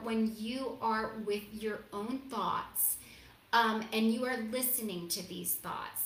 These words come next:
a really good practice is to make sure that you are listening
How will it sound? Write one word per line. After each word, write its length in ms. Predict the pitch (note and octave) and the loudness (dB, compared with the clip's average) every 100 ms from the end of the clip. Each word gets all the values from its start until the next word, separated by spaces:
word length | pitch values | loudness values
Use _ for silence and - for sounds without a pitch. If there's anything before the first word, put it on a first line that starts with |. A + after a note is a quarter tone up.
| - A3+ | -2 0
a 100 | A3+ | 0
really 280 | A3 A3+ C4 | 2 0 0
good 260 | C4 B3+ - | -4 -6 -4
practice 420 | A3+ G#3 A3 G#3+ | -2 -2 -2 -2
is 100 | G#3 | -2
to 120 | - | -2
make 240 | G#3+ G3+ G3+ | -4 -4 -4
sure 300 | - A3 G3 | -4 -2 -2
that 240 | F#3 F3+ - - - - | 0 -2 -4 -14 -18 -6
you 240 | A3 A#3 - | -2 0 0
are 140 | G#3 G3+ G3+ | -2 -4 0
listening 640 | A3 - G3+ F#3 F3 - | 2 2 0 -6 -6 -8